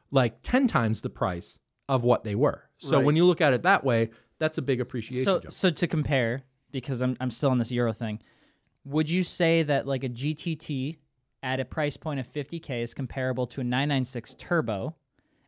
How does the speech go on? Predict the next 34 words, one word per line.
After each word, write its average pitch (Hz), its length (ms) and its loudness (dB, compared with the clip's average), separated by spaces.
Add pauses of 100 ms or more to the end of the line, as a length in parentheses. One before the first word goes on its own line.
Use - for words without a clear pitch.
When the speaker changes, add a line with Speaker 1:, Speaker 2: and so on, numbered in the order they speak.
(100)
Speaker 3:
And - 120 -2
then 147 100 0
Speaker 1:
Mm. 190 60 -2
Speaker 3:
secondly, 123 800 -2
a 135 60 -4
G 151 200 -2
T 175 160 -4
R 165 100 4
being 156 180 0
at 139 60 0
a 131 40 2
hundred 143 420 -2
fifty 120 600 -4
would 127 200 -4
be 135 320 0
a 131 80 -8
two - 160 -6
thousand 135 400 -2
ten, 123 380 -2
what, 117 260 -4
Turbo 123 360 -2
S? 165 200 -2
Speaker 1:
No, 190 240 6
I 180 80 4
mean, 180 140 8
so 196 140 4
I 196 60 8
would 214 200 10
say, 139 180 6
like, 131 220 6
a 110 60 4
G 117 240 2
T 127 180 0
T 123 400 6